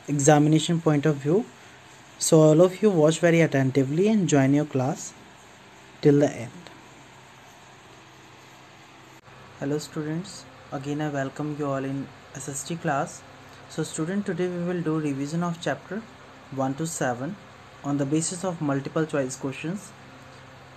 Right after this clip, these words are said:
So student, get ready for this revision test. So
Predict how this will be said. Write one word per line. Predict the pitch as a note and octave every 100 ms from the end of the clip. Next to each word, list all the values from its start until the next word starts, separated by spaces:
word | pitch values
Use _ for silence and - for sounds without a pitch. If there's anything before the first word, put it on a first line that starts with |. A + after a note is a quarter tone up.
| -
So | E3
student, | D#3 E3 D#3+ G#3
get | F#3+ E3
ready | D3+ D3+
for | E3 F3 E3+
this | E3 E3 -
revision | C#3+ C#3 C#3+ D#3+
test. | D#3 E3+ - - - - - - - - - -
So | - - D#3 D3 C#3